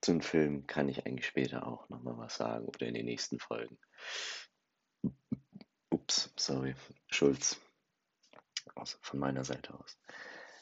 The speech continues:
Ja, ähm, so jetzt gebe ich erstmal eine generelle Einführung so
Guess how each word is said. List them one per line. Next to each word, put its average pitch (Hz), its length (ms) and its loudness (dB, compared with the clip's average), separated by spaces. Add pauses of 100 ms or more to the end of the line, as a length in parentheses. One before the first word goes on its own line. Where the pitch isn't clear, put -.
(200)
Ja, 76 240 6 (240)
ähm, 71 500 4 (880)
so - 120 4
jetzt 80 320 8
gebe 90 160 12
ich 78 80 10
erstmal 82 320 10
eine 73 120 4
generelle 73 520 6
Einführung 85 680 4
so 82 360 2